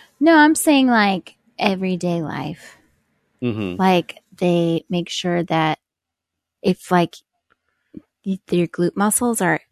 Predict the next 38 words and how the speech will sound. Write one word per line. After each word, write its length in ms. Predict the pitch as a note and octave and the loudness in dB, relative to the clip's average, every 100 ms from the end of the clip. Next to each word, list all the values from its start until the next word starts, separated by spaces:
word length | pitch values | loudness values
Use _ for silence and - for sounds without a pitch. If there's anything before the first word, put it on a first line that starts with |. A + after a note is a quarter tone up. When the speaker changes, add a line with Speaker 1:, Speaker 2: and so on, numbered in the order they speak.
| - | -6
Speaker 1:
out 200 | F3 F3 | -2 0
of 140 | F#3 - | -2 -2
balance, 640 | D#3+ D#3+ D#3+ E3+ D#3 - | 2 2 2 0 0 -2
like, 160 | D#3+ - | -4 -4
one 300 | D#3+ D#3 E3 | -2 0 0
side 340 | - D#3+ D#3 | 0 0 0
is 100 | D#3 | -2
stronger 360 | - D#3+ D3+ D#3 | -6 -4 -2 -2
than 160 | E3 D3+ | -2 -2
the 140 | A#2 | -2
other 400 | C#3+ C#3 D#3 - | -4 -4 -4 -4
or 40 | |
something 400 | F3 - E3 - | -6 -6 -6 -6
like 140 | E3 - | -10 -6
this, 280 | E3 E3+ - - - - | -6 -6 -10 -16 -20 -10
it 120 | - - | -6 -2
can 260 | F#3 E3+ _ | 0 0 _
fuck 220 | D#3+ D#3 | -4 -2
up 160 | D#3+ D3+ _ _ _ | -2 -2 _ _ _
all 120 | F3 D#3 | -4 -2
kinds 360 | - E3+ E3 | -2 -2 -2
of 140 | D3 - | -6 -4
other 260 | E3 D3+ D3+ | -4 -2 -4
things 400 | - D3 D3+ - | -2 -4 -2 -6
in 60 | C3+ | -8
your 120 | C3 | -8
body. 560 | - D3 - D#3+ D#3+ _ _ _ _ _ - | -6 -8 -6 -8 -12 _ _ _ _ _ -18
Speaker 2:
Mm. 640 | D2 B2+ G2 C#2 A1+ G#1+ | -12 -10 -10 -12 -14 -16
Speaker 1:
'Cause 220 | - F3+ | -8 -6
of 80 | - | -6
how 160 | E3 F#3 | -4 -4
you 240 | G#3 - | -4 -6
walk 540 | - C4 B3 A#3 G#3+ - | -2 0 0 -2 -4 -8
and 120 | F#3+ | -10
da, 120 | - | -10
da, 120 | - - | -12 -8
da. 80 | F#3+ | -4
Speaker 2:
I 960 | G3+ G3 F#3+ _ _ _ _ _ _ | -4 -4 -8 _ _ _ _ _ _